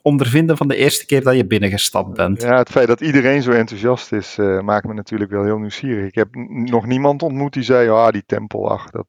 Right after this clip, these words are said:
Speaker 2: eh, valt wel mee." Iedereen is daar heel enthousiast over, jullie, jullie nu ook. Dus ik, ja, ik, ik kijk er wel heel erg naar uit.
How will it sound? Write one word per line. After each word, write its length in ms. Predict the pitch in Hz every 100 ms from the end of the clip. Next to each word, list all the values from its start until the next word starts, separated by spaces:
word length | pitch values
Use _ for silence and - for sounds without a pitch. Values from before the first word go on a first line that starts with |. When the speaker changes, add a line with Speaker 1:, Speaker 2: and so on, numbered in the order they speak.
| -
Speaker 2:
eh, 320 | 110 107 131 139
valt 280 | - 107
wel 100 | -
mee." 260 | 104 104 131 _ - -
Iedereen 300 | - 127 123 117
is 100 | 113
daar 120 | 110
heel 200 | 120 127
enthousiast 500 | 117 110 120 131 -
over, 240 | 131 139
jullie, 320 | 113 107 117 -
jullie 240 | 113 110
nu 160 | 107 107
ook. 320 | 120 165 - _ - - - -
Dus 140 | 98
ik, 140 | 110 -
ja, 180 | 123
ik, 200 | 104 98
ik 140 | - -
kijk 280 | 107 104 -
er 100 | 110
wel 160 | 110
heel 120 | 107 110
erg 220 | 107 -
naar 100 | 113
uit. 360 | 127 107 -